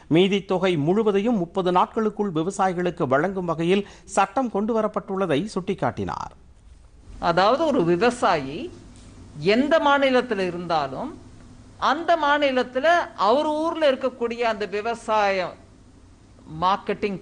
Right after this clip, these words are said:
Speaker 2: கமிட்டின்னு சொல்றோம், ஏ பி எம் சி லாவோட இருக்கக்கூடிய அந்த இடத்துல தான் விற்பனை பண்ணணுன்ற அந்த கட்டுப்பாடு இருந்தாலும், அதை நாங்க தொடாட்டினாலும், அதை ஒரு விதமான மாறுதலும் அதுல எடுத்துட்டு வராட்டினாலும்,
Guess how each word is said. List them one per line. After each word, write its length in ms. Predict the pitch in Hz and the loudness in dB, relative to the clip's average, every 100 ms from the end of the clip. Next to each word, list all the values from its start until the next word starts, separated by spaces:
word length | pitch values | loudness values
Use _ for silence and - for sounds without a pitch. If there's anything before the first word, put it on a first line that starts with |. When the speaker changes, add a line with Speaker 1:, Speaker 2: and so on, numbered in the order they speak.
| - | -4
Speaker 2:
கமிட்டின்னு 480 | 226 277 254 247 208 | -2 -2 0 -2 -2
சொல்றோம், 320 | 175 160 196 190 | -6 -6 -4 -2
ஏ 140 | 196 | -2
பி 180 | 196 190 | -2 -4
எம் 160 | 175 | -4
சி 160 | 165 180 | -4 -6
லாவோட 440 | 156 170 175 175 | -2 0 2 0
இருக்கக்கூடிய 720 | 214 175 - - 143 143 262 - - - - - - - - - | 0 -2 -4 -8 -6 -2 -4 -4 -12 -20 -20 -20 -20 -20 -20 -2
அந்த 400 | 285 381 302 294 | 0 2 4 4
இடத்துல 260 | 330 320 | 2 2
தான் 180 | 320 320 | 2 2
விற்பனை 380 | 262 254 269 262 | 0 -2 -2 -2
பண்ணணுன்ற 600 | 247 220 254 294 302 262 | -2 -4 -2 0 2 2
அந்த 260 | 214 175 | 0 -2
கட்டுப்பாடு 640 | 175 180 180 - 196 214 170 | -6 -6 -6 -2 -2 -2 -4
இருந்தாலும், 840 | 156 175 180 180 160 151 180 151 | -2 -2 2 2 2 0 -4 -6
அதை 240 | 135 190 | -4 -2
நாங்க 260 | 202 180 165 165 | 0 0 -2 -2
தொடாட்டினாலும், 1160 | 156 180 196 175 - 156 139 127 131 190 170 | 2 4 4 2 -6 -10 -8 -8 -8 -10 -10
அதை 280 | - 180 185 | -8 -4 -2
ஒரு 280 | 180 202 233 | 0 0 2
விதமான 440 | 220 202 202 196 | 0 0 0 0
மாறுதலும் 440 | 175 185 202 202 220 | 2 2 2 -2 -2
அதுல 260 | 196 165 | -2 -2
எடுத்துட்டு 340 | 165 165 165 156 | -4 -4 -6 -2
வராட்டினாலும், 760 | 147 147 135 123 131 220 190 | -2 -2 -4 -6 -2 -2 -2